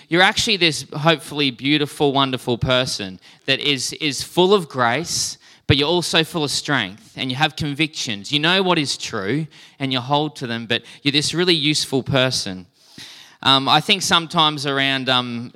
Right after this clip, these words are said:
I'm speaking way out of turn here because I know nothing about this, but I do know most things 'cause I'm still around thirty. And, um, when you hit maybe around sixty, you either become more, more full of grace and more beautiful and more strong,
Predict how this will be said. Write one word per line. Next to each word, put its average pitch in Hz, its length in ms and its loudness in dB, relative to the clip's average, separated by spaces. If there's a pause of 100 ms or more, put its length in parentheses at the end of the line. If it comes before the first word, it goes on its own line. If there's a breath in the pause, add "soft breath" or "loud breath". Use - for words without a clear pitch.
(180)
I'm 127 380 -2
speaking 139 540 2
way 131 260 4
out 113 140 2
of 101 100 -12
turn 117 360 0
here 113 220 0
because 120 300 -4
I 107 160 2
know 113 180 0
nothing 120 420 0
about 110 360 0
this, 113 220 0
but 117 240 0 (340 loud breath)
I 131 140 4
do 156 180 4
know 143 200 6
most 139 460 2
things 117 300 0
'cause 127 180 -4
I'm 113 200 0
still 127 240 0
around 117 240 0
thirty. 120 400 2
And, 117 160 -2 (320 loud breath)
um, 131 520 2
when 170 180 6
you 175 100 4
hit 196 180 4
maybe 175 320 6
around 151 240 6
sixty, 190 480 4
you 151 220 6
either 175 200 6
become 160 480 2
more, 170 460 4
more 160 320 2
full 156 260 -2
of 113 120 -2
grace 120 360 0
and 123 80 -4
more 156 200 4
beautiful 131 420 -2
and 131 100 0
more 165 240 4
strong, 123 520 0